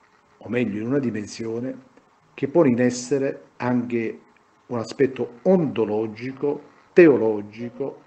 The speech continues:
e filosofico. Dico questo perché nel corso di questi anni, eh, all'interno dei miei saggi, dei miei lavori, ho posto sempre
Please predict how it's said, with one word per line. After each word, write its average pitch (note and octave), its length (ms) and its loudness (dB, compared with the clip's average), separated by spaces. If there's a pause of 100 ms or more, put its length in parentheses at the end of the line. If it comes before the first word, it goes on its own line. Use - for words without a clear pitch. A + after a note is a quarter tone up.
e - 80 -16
filosofico. - 760 -20 (1500)
Dico G3 240 -6
questo G#3+ 300 6
perché C3 580 2 (840)
nel C3 140 -6
corso D3+ 280 0
di C3 120 0
questi C#3+ 400 0
anni, G2+ 640 -6 (600)
eh, A#2+ 320 -4
all'interno B2 600 2
dei A2 160 -2
miei A2+ 160 -6
saggi, G#2 380 -4
dei G2 100 -6
miei A#2 160 -6
lavori, G#2+ 580 -8 (1120)
ho D3 120 0
posto F3+ 260 0
sempre E3 720 4